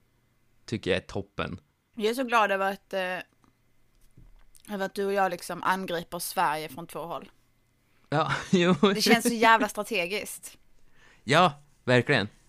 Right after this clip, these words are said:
Speaker 1: Lämna, lämna den här mittendelen som... Den, den sköter sig själv.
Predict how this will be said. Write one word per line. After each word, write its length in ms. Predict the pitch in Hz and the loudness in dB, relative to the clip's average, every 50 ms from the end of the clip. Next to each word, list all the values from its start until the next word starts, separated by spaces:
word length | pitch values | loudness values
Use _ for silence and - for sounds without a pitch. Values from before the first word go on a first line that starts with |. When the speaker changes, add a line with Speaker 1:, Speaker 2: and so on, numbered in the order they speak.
| _ _ _ - - | _ _ _ -12 -4
Speaker 1:
Lämna, 440 | 120 131 135 135 139 147 147 139 - | 0 0 2 2 4 2 2 2 2
lämna 320 | 113 131 135 135 135 135 | 2 2 2 4 4 2
den 80 | 131 120 | 4 4
här 80 | 110 | 4
mittendelen 680 | 107 113 113 - - 120 113 107 110 113 110 98 95 90 | 4 2 2 0 0 -4 -2 0 0 0 0 -2 -4 -6
som... 200 | - 90 92 95 - - _ _ _ _ _ _ _ _ - _ _ _ _ - | -6 -6 -8 -8 -10 -16 _ _ _ _ _ _ _ _ -20 _ _ _ _ -4
Den, 200 | 101 123 143 139 | 0 2 2 4
den 140 | 139 160 151 | 4 2 4
sköter 280 | - 196 190 156 - - | 6 4 4 4 2 0
sig 140 | - 117 | 0 0
själv. 300 | 101 - 120 120 87 - | 2 4 6 6 4 2